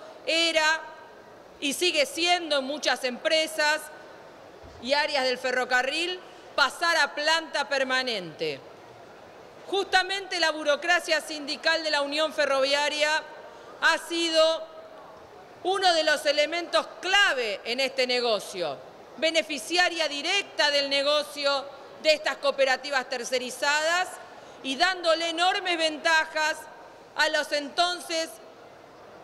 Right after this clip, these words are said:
concesionarios del ferrocarril, y por eso nosotros decimos que este ha sido un crimen contra la clase obrera, pero un crimen que ha sido amparado por el Estado.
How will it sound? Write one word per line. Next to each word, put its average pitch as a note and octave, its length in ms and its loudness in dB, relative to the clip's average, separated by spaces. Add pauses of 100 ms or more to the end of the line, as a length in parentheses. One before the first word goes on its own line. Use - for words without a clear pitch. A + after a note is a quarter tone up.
(360)
concesionarios D#4 1120 2
del C4+ 180 0
ferrocarril, C#4 840 0 (840)
y D4+ 100 -4
por D#4+ 260 4
eso E4+ 540 -2 (220)
nosotros D4+ 600 -2
decimos D4+ 580 -2
que D#4 120 -4
este D#4 160 -2
ha D4 60 0
sido D4+ 440 -2 (320)
un D4 200 -8
crimen E4 640 2 (240)
contra C#4+ 300 2
la C#4 160 0
clase E4 320 0
obrera, D4 560 2 (320)
pero D#4 160 -2
un D4 100 -4
crimen D#4+ 460 -2
que C#4+ 80 2
ha C4 60 2
sido D4+ 300 -2
amparado C#4 720 2
por A#3+ 120 -4
el A#3 120 -2
Estado. F3 560 -2